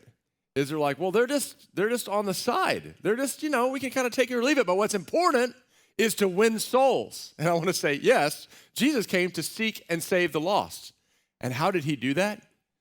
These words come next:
Through the gifts of the Spirit. Jesus used the gifts of the Spirit to bring people into the kingdom. Yeah, we, we,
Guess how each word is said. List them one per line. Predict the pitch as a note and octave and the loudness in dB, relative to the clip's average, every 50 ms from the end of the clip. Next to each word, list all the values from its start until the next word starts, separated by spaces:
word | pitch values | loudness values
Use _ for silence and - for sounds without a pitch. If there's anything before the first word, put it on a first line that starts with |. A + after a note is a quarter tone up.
| _ _ _ _ _ _ _ _ _ _ _ | _ _ _ _ _ _ _ _ _ _ _
Through | - - - - - - G#3+ D#3+ D#3+ F3+ F#3+ - - | -16 -14 -6 0 2 2 4 4 2 0 -2 -4 -6
the | A2+ D3 E3 | -2 -2 -2
gifts | C#3 F3+ F#3 - - | 2 2 2 2 2
of | G#3+ G#3+ | 2 2
the | G3+ A#3 | 2 2
Spirit. | - - F#4+ G4+ G4 F4+ A3 - - - _ _ _ _ _ _ _ _ _ _ _ _ _ _ _ _ _ _ | 2 4 4 6 6 6 4 4 -2 -10 _ _ _ _ _ _ _ _ _ _ _ _ _ _ _ _ _ _
Jesus | - A#2 C3+ A#3 D4+ F4+ F4+ F#4+ B3+ E3+ C#3+ C3+ C3 - - - | -8 -2 2 4 6 6 6 4 4 2 0 0 -2 -6 -12 -10
used | - F3+ G3+ G3+ D#3 F3 | -4 -2 -2 -2 -2 -4
the | G3 | -4
gifts | D3 G#3+ A3 G3+ - - | 0 2 0 0 0 -4
of | G#3 | -6
the | F3+ D#3+ | -6 -6
Spirit | - - - - B3+ C4 A#3 E3+ D3+ - - - - - _ | -6 -6 -4 -2 0 2 2 2 2 -2 -8 -16 -20 -14 _
to | - G#3+ F#3+ | 0 0 0
bring | D3 A2+ C3+ E3+ G#3+ C#4 D4+ B3 | 0 -2 0 2 2 2 2 0
people | F3 E3+ D#3 - F3+ F#3 - - - | -2 -4 -4 -4 -6 -6 -6 -4 -6
into | D#3 E3+ F3 | -4 -4 -4
the | D#3+ F3+ | -6 -4
kingdom. | E3+ A#3+ C4 D4 A3 D#3+ - _ _ _ _ _ _ _ _ _ _ _ _ _ _ _ _ _ | -4 -6 -6 -6 -10 -12 -14 _ _ _ _ _ _ _ _ _ _ _ _ _ _ _ _ _
Yeah, | G#3+ B3+ | 0 2
we, | A#3 G#3+ G#3+ | 2 2 2
we, | G#3+ G#3+ G3+ G#3 | 0 0 0 0